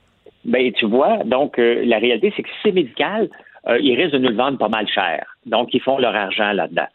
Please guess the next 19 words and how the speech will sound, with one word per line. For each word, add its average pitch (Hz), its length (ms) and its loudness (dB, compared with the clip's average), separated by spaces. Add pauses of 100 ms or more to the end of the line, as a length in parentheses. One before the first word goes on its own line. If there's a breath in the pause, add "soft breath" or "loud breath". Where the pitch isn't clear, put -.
(340)
Donc, 117 160 0
j'ai 139 120 2
un 143 40 -2
peu 202 140 0
de 180 60 2
misère 131 420 0
avec, 101 320 -2
euh, 95 480 0
avec 104 300 -2
le 101 80 0
cannabis. 98 460 2
Le 123 60 0
reste 143 220 -4
pour 113 100 0
les 95 140 2
plantes, 123 240 -4
puis - 80 -6
le 80 80 0
reste, 113 240 -2